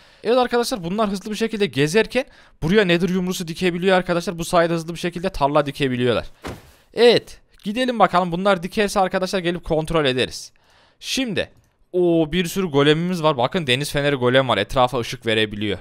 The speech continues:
Çalışma masası golem gerçekten çok güzel. Şuradan hızlı bir şekilde arkadaşlar şöyle bir, iki, üç ve aynen, neden koyamıyoruz? Üç ve dört. Oo,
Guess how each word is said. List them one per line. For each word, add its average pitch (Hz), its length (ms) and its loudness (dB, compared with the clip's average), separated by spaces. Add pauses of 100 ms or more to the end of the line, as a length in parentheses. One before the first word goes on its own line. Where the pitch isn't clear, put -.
(120)
Çalışma 156 380 -2
masası 180 360 -4
golem 175 280 0
gerçekten 165 400 -4
çok 180 240 -8
güzel. 139 220 -6 (180)
Şuradan 202 420 -4
hızlı 185 240 -6
bir 190 40 -10
şekilde 196 360 -2
arkadaşlar 180 420 2
şöyle 170 440 0
bir, 175 160 -4
iki, 175 380 -4 (420)
üç 202 360 -4
ve 180 220 4 (480)
aynen, 147 380 -2
neden 147 220 -2
koyamıyoruz? 147 480 0
Üç 165 200 -6
ve 147 140 2
dört. - 400 -2 (760)
Oo, 120 920 0